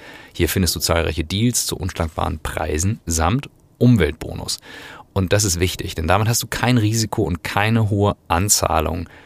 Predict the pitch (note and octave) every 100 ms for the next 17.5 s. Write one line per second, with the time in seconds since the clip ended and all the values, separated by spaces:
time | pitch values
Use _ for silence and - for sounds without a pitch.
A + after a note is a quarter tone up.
0 | - D2+ D#2+ G2 G2 F#2 F#2+ - F#2+ F2+
1 | D#2+ D#2+ D#2 - - - - - - -
2 | A2 - G#2+ F#2+ - F#2 F2+ - D#2+ E2
3 | - D#2 F2 - - E2+ D#2+ - D#2 D#2
4 | E2 - - E2+ E2 D#2+ - F#2 - -
5 | F2+ F#2 A#2 - - - - - - -
6 | E2 _ - D#2+ E2 - F2 E2+ - E2+
7 | D#2+ - A#2 A2 D2+ - E2+ F2 E2 F2
8 | G2 F2 F2+ E2 - - D#2+ F#2 _ _
9 | - D#2 - E2 - - - - - -
10 | - - - - - - - D#2+ F2+ -
11 | E2 - - - - B2+ D#3 - - F2
12 | F#2+ G#2 A#2 - D#2+ E2 D#2+ E2 D2+ -
13 | F#2 G#2+ C3 - E2+ E2+ E2+ D#2 D#2+ -
14 | G2 A2 - - G#2 G#2 - D3+ D#3 -
15 | F2+ F2 F#2 - - - D#2 D#2 - D#2
16 | D#2+ D2+ E2+ E2 - F2 F2 F2+ E2+ F2
17 | - - G2+ G2+ A#2+